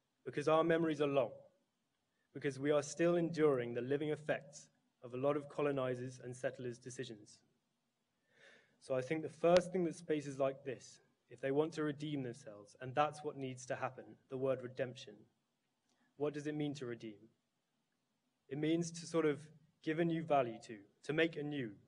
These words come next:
in terms, to give it a fresh value, to give it a purpose and a new meaning. And so I think what's going to be important to look at the actual history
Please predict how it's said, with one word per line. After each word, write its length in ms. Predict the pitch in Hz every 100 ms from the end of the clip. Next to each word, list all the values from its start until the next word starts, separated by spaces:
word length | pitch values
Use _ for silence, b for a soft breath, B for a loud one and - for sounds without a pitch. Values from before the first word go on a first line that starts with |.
| _ _
in 140 | 120
terms, 500 | 113 123 107 98 - _ _ _
to 80 | 143
give 160 | 165 165
it 80 |
a 40 | 165
fresh 320 | - 160 131
value, 340 | 139 135 117 107
to 100 | 143
give 180 | 165
it 60 | 170
a 60 | 165
purpose 560 | - 151 135 113 - -
and 100 | 131
a 20 |
new 240 | 127 139 139
meaning. 360 | 131 120 107 - _ _ _ _ _ _ _ _ _ b b b -
And 120 | 127
so 380 | - 143 131 135 - _ b b b b b 135
I 80 |
think 240 | 131 151 143
what's 200 | 160 170
going 200 | 165 160
to 80 | 156
be 100 | 151
important 520 | 147 151 131 113 135 - _ _ _ _ _ _ _ _ _ _ b b b b
to 100 | -
look 180 | 151 160
at 140 | 147
the 140 | 131 143
actual 320 | 151 151 151
history 400 | 139 143 - 104